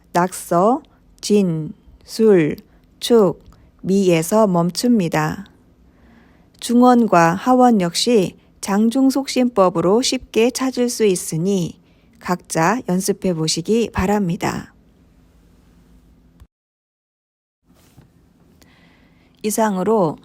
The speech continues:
삼원 육십 갑자에 대하여 살펴봤습니다. 다음 시간에는 연국 조식법을 준비했습니다. 연국 조식은 천지반 육이 삼기 포국과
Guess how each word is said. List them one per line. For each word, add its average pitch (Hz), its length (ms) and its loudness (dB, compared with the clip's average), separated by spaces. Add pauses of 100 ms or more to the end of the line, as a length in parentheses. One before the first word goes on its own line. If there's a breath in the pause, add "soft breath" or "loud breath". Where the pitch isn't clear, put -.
(140 soft breath)
삼원 277 480 2
육십 208 260 -6
갑자에 196 520 -2
대하여 175 440 -2
살펴봤습니다. 233 1200 -6 (460 soft breath)
다음 240 280 0
시간에는 247 760 0
연국 196 440 -2
조식법을 190 840 -4
준비했습니다. 175 1080 -6 (600 soft breath)
연국 226 400 0
조식은 196 720 -2
천지반 262 680 0
육이 196 260 -2
삼기 180 440 -2
포국과 214 800 -4